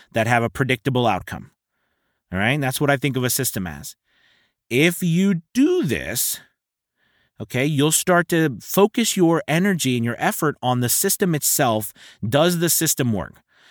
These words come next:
Can the system predict what will happen? Now, I will admit, I've always had a soft spot for data. I really like it. It's funny, I'm not a mathematician by any means. My wife is the math genius in the family, but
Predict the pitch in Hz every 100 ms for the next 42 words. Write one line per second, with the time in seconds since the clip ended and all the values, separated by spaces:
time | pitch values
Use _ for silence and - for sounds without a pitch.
0 | _ _ - 139 139 - 165 - 160 -
1 | 160 135 233 - - 107 113 113 127 -
2 | 247 - 92 82 - - - 185 175 -
3 | 180 196 277 262 127 92 - 131 156 175
4 | 226 - 170 151 131 117 - 123 123 -
5 | 110 107 - 95 95 85 82 120 - _
6 | - _ _ 92 95 127 127 98 85 113
7 | 120 - 127 110 104 120 101 101 107 107
8 | 101 87 160 - 92 87 120 117 90 90
9 | 92 90 95 120 - 92 90 95 113 113
10 | - 85 82 - 73 95 110 127 131 -
11 | - - - 113